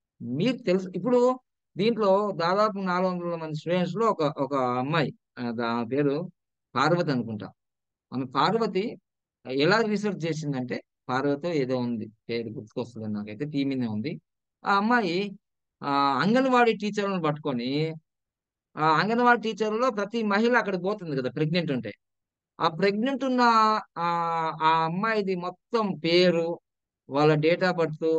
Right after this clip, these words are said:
వాళ్ళ బర్త్ డేట్, అలా మ్యారేజ్ డేట్ తీసుకొని మళ్ళీ డెలివరీ అయిన తర్వాత, ఆ, ఎవరు ఆ, ఆ బాబు ఎప్పుడు పుట్టిండు,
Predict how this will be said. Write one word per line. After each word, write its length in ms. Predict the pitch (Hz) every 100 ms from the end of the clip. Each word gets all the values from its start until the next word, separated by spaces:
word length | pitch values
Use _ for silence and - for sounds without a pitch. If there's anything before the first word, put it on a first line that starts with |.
| 160 135
వాళ్ళ 160 | 139
బర్త్ 300 | 139 151 156
డేట్, 320 | 175 170 160 160 165 - _ _ -
అలా 120 | 175
మ్యారేజ్ 400 | 214 202 185 156
డేట్ 240 | 123 113 110 - _ _ _ _ 254
తీసుకొని 540 | 302 240 175 139 143 185 180
మళ్ళీ 200 | 196 262
డెలివరీ 320 | 226 254 262
అయిన 160 | 254 220
తర్వాత, 380 | 196 170 156 165 180 165
ఆ, 60 | 151 117
ఎవరు 260 | 127 156 156
ఆ, 120 | 147 147
ఆ 100 | 143 151
బాబు 280 | 156 180
ఎప్పుడు 220 | 175 156 156
పుట్టిండు, 380 | 156 147 147